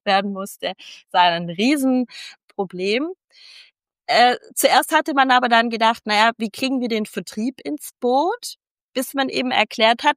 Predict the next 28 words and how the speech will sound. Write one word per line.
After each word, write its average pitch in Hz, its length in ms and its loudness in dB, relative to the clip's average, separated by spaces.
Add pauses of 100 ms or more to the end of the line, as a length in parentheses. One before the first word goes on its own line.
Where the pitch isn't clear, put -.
"Na 226 120 0
ja, 240 200 4
wenn 214 240 -2
wir 262 160 -2
jetzt 240 320 -2
das 208 200 -8
alles 285 520 -2
sortieren, 190 800 0 (540)
ja, 208 180 2
die 233 140 -8
Produkte 226 480 -10
sortieren 202 640 -6 (360)
und 226 180 -6
zu - 220 -6
einem 190 320 -4
Baukasten 196 1040 -2
machen, 202 480 -10 (880)
dann 240 240 2
habt 233 300 -2
ihr 311 260 2
es - 140 -10
auch 233 260 0
leichter, 220 880 0
mit 233 240 -8
diesem 233 240 -6
Baukasten 247 1040 0
die 220 140 -12
Kundenbedürfnisse 240 2250 0